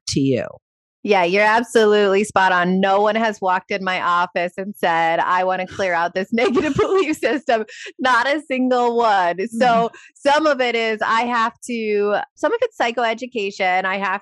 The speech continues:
Speaker 2: to teach, and some of it's I have to highlight after I do a really, really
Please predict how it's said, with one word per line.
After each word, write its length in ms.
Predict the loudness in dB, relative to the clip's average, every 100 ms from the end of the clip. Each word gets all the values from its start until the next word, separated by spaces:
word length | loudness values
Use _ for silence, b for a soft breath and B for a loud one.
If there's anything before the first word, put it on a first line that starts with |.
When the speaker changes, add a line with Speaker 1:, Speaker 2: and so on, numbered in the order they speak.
| -6
Speaker 2:
to 380 | -4 -2 -2 -4 -4
teach, 400 | -4 -4 -2 -2
and 160 | -2
some 180 | 0 0
of 140 | 2
it's 180 | 0 0
I 80 | -2
have 220 | -2 -4
to 140 | -4 -6
highlight 920 | -6 0 2 2 2 2 2 0 0
after 320 | -4 -2 -2
I 120 | -2
do 180 | -2 -2
a 100 | -2
really, 840 | -4 -6 -2 0 2 0 0 -2 -2
really 420 | 0 0 -2